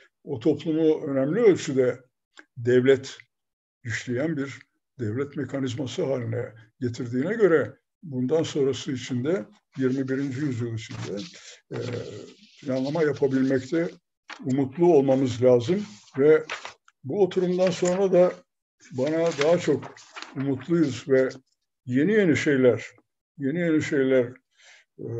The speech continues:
öğreneceğiz gibi geliyor. E, iki şey var tabii. Birincisi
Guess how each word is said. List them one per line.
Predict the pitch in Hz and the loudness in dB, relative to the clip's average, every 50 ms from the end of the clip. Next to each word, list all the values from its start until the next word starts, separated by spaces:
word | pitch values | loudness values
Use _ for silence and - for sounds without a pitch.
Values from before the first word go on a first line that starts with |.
| 110 107 - - - - - - - - _ _ _ _ _ _ - | -8 -8 -8 -8 -10 -10 -12 -14 -16 -20 _ _ _ _ _ _ -2
öğreneceğiz | - 139 131 131 131 131 131 127 120 131 131 120 113 110 - | 2 2 4 4 4 4 2 2 2 2 0 0 0 -2 -6
gibi | 131 123 127 123 | -6 -4 -4 -2
geliyor. | 120 120 113 110 110 107 104 101 - - - _ _ _ _ _ _ _ _ _ _ _ _ _ _ _ _ _ _ - | -2 -2 -2 -4 -4 -6 -6 -8 -10 -16 -20 _ _ _ _ _ _ _ _ _ _ _ _ _ _ _ _ _ _ -20
E, | - - - - - - - - - - 214 _ _ _ _ _ _ | -20 -18 -16 -16 -16 -16 -16 -18 -20 -20 _ _ _ _ _ _ _
iki | 196 190 175 - - - | -12 -10 -8 -6 -6 -4
şey | - 269 311 311 | 0 0 2 4
var | 269 165 135 117 | 6 6 6 6
tabii. | 110 143 143 120 120 123 - | 4 2 2 2 2 0 0
Birincisi | 208 214 214 196 202 196 190 - - 208 202 202 214 | 0 -2 -2 -2 0 -2 -2 -2 2 2 2 2 0